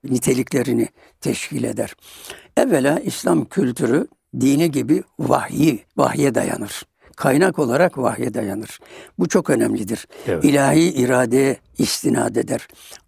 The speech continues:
Speaker 1: Akla müstenit değildir. Aklı muhatap alır ama ak-, sırf akla müstenit değildir.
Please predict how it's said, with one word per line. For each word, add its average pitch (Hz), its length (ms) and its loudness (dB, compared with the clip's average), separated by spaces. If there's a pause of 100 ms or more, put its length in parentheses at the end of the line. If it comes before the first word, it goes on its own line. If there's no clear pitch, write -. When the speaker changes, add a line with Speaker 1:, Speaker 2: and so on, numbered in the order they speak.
(140)
Speaker 1:
Akla 175 460 2
müstenit 156 720 0
değildir. 117 640 0 (580)
Aklı 156 540 2
muhatap 135 680 0 (120)
alır 143 460 2 (380)
ama 151 320 2
ak-, - 420 -2
sırf - 460 2
akla 131 380 -2 (300)
müstenit 139 640 0
değildir. 113 500 -4